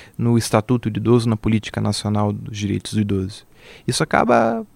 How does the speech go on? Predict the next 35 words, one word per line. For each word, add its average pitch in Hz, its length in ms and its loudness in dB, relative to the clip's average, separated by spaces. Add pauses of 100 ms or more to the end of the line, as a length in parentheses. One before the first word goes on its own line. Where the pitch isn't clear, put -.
(300)
dificultando 180 840 4
todo 156 180 0
o - 40 0
processo. - 680 -2 (420)
E, 139 320 4
e 131 140 0
o 127 160 2
reflexo 131 640 2
disso 147 320 -2
acaba 139 280 0
se - 120 -8
dando 131 200 0
lá 135 120 2
na 156 100 0
ponta, 170 380 2
nesses 113 320 -4
índices 113 360 -2
de 113 80 -6
violência. 101 640 -2 (520)
Então, 160 320 4
hoje 160 500 6
o 123 160 0
Estado 120 320 2
do 113 80 -2
Paraná, 117 560 2 (200)
é, 113 260 2
em 117 180 0
conjunto 117 560 -2
com 110 360 -2
a, 107 100 -4
a - 160 -8
política 123 540 2
da 101 120 -4
pessoa 104 360 -6
idosa, 104 460 -2